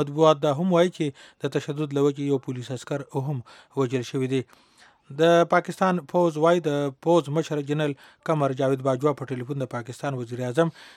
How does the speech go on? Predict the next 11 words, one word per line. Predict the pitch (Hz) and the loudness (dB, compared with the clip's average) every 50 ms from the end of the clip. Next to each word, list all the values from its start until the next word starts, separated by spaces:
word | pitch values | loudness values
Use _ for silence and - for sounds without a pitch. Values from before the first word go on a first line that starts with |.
| _ - - | _ -8 -2
شاهد | - 151 147 131 127 | 0 2 2 2 0
خاقان | 151 147 135 - 180 175 160 139 | -2 -2 0 0 0 -2 0 0
عباسي | 139 135 123 - 160 - | -2 -2 -4 -4 -4 -4
ته | 156 143 | -2 -2
ویلي | 151 170 190 180 170 175 | 0 0 0 0 0 -2
دي، | 160 - | -2 -2
په | 147 139 | -2 -4
مظاهره | 135 127 131 127 127 127 123 - | -2 -2 -2 -2 -2 -2 -4 -2
چیانو | - 165 151 143 135 135 | 0 0 2 0 0 -2
د | 156 175 170 139 - | -4 -4 -4 -6 -8
تشدد | 135 - - 131 120 131 135 131 | -10 -10 -10 -10 -8 -10 -10 -8